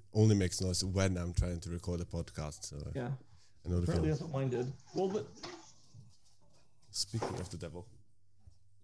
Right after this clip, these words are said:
Speaker 2: Yeah. Oh, is your dog there?
Speaker 1: Yeah.
Speaker 2: Mine's only a mutt.
Speaker 1: Yeah, mine's only, uh, is, is a, is a bulldog. So it's, uh, it's not, not the biggest,
Speaker 2: Okay.
Speaker 1: but it's
Speaker 2: Or
Speaker 1: not the
Speaker 2: the, it's
Speaker 1: biggest
Speaker 2: a
Speaker 1: mouth.
Speaker 2: friend. Now the dog's happy.
Speaker 1: Yeah.
Speaker 2: Okay. Okay, so go ahead. Let me turn the sound up a little bit.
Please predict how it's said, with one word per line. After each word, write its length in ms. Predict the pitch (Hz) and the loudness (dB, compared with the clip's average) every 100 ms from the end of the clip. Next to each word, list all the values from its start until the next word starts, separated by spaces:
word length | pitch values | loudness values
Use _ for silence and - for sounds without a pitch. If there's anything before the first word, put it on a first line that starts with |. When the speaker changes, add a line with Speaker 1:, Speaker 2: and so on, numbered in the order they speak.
| - | -20
Speaker 2:
Yeah. 80 | - - - - - - | -18 -18 -20 -20 -20 -4
Oh, 100 | 180 | 2
is 80 | 147 | 4
your 100 | 143 | 4
dog 200 | 151 156 | 2 2
there? 260 | 165 165 - - 98 | 2 0 -4 -12 -8
Speaker 1:
Yeah. 100 | 92 85 - - 190 | -8 -8 -14 -10 -4
Speaker 2:
Mine's 220 | 247 196 | 0 2
only 180 | 160 135 | 2 4
a 60 | |
mutt. 240 | 131 131 - - - - - - - - - 107 | 2 0 -8 -20 -20 -20 -20 -20 -20 -20 -18 -8
Speaker 1:
Yeah, 400 | 113 117 113 113 | -6 -4 -4 -4
mine's 360 | 110 110 104 101 | -4 -4 -6 -8
only, 160 | 95 | -10
uh, 340 | 90 87 87 82 | -10 -10 -8 -6
is, 100 | 90 | -6
is 220 | - 87 | -4 -6
a, 280 | 87 - - | -6 -12 -10
is 100 | 90 | -8
a 40 | 87 - | -8 -4
bulldog. 480 | 107 98 87 73 76 76 80 | -2 -2 -2 -6 -8 -12 -8
So 120 | 80 80 | -4 -2
it's, 200 | 78 - | -2 -4
uh, 40 | 80 78 - - - - - - - - - | -6 -8 -14 -20 -20 -20 -20 -20 -20 -20 -20
it's 80 | - | 2
not, 120 | 101 95 - | 2 4 2
not 180 | 135 | 2
the 60 | 117 | 6
biggest, 320 | 117 113 - | 6 6 4
Speaker 2:
Okay. 40 | - | 0
Speaker 1:
but 60 | 85 | -2
it's 100 | 214 | 2
Speaker 2:
Or 40 | |
Speaker 1:
not 80 | 208 | 2
the 60 | 208 | 4
Speaker 2:
the, 60 | |
it's 120 | 185 160 | 4 2
Speaker 1:
biggest 20 | |
Speaker 2:
a 20 | |
Speaker 1:
mouth. 80 | - | 2
Speaker 2:
friend. 220 | 156 135 | 2 2
Now 120 | 139 | 2
the 80 | 139 | 0
dog's 260 | 131 139 143 | 0 0 0
happy. 260 | 139 135 139 - - - | 0 -2 -4 -6 -16 -10
Speaker 1:
Yeah. 40 | - | -6
Speaker 2:
Okay. 140 | 147 - - - - - 170 | -6 -8 -14 -20 -20 -8 -4
Okay, 200 | 156 131 | -2 0
so 220 | - 151 | 0 2
go 140 | 170 | 2
ahead. 180 | 170 139 147 170 | 0 0 -4 0
Let 80 | 160 | 2
me 60 | 165 | 4
turn 200 | 147 156 | 4 2
the 80 | 139 | 2
sound 240 | 156 135 | 0 -2
up 60 | 135 | -4
a 140 | 127 | -2
little 80 | 123 | -2
bit. 140 | 127 | -2